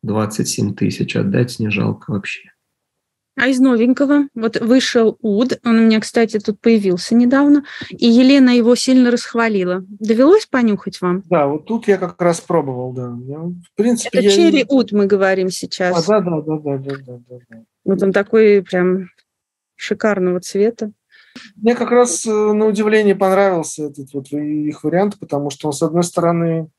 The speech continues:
Speaker 2: Ну, кстати,
Speaker 3: Достаточно.
Speaker 2: сложно говорить, понравился, не понравился, а та-, та-, та-,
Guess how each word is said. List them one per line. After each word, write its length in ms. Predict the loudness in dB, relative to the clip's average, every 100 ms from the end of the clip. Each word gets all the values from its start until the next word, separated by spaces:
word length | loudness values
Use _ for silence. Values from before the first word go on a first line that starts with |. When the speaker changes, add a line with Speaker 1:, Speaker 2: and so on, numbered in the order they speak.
| _ _ _ _
Speaker 2:
Ну, 60 | -2
кстати, 220 | 2 0
Speaker 3:
Достаточно. 240 | 2 2 2
Speaker 2:
сложно 160 | 2
говорить, 360 | 2 2 0 -2
понравился, 500 | -2 2 2 2 0
не 80 | 2
понравился, 500 | 2 2 2 0 -4
а 100 | -4
та-, 260 | -2 -2 -2
та-, 180 | -4 -4 _ _
та-, 180 | -4